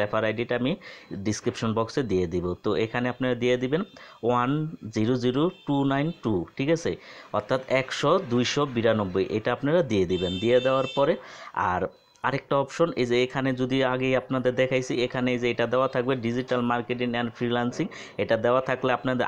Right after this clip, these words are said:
আরও দুইটা অপশন আসবে। তো এটার আপনারা কী করবেন, আগেই দেখাইছি আপনাদের, এই যে ডিএলপি আইটি ইনস্টেট-, ইনস্টেটেড, এইটাকে আপনারা ক্লিক করে দিবেন, ঠিক আছে? ক্লিক করে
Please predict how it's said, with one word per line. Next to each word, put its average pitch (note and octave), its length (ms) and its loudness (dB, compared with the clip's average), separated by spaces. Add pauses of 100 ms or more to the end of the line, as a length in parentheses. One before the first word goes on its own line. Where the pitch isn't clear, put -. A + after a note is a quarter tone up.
আরও A#2+ 200 2
দুইটা B2 240 2
অপশন B2 220 -4 (100)
আসবে। A#2+ 220 -2 (420)
তো A2 80 2 (220)
এটার C3 260 2
আপনারা C3+ 300 0
কী C3 80 -8 (100)
করবেন, C#3 320 0
আগেই C3 240 -2
দেখাইছি C3 360 0
আপনাদের, C3+ 280 0 (100)
এই G#2+ 120 0
যে A2+ 60 4 (280)
ডিএলপি B2 720 0 (200)
আইটি B2 280 0 (140)
ইনস্টেট-, C#3 480 -2 (760)
ইনস্টেটেড, C3+ 600 0 (300)
এইটাকে C3 420 0 (100)
আপনারা C#3 220 0 (120)
ক্লিক B2+ 240 0 (100)
করে G2 200 2
দিবেন, F2+ 180 0 (100)
ঠিক D3 200 -4
আছে? C#3+ 160 -2 (880)
ক্লিক B2+ 300 0
করে B2+ 160 2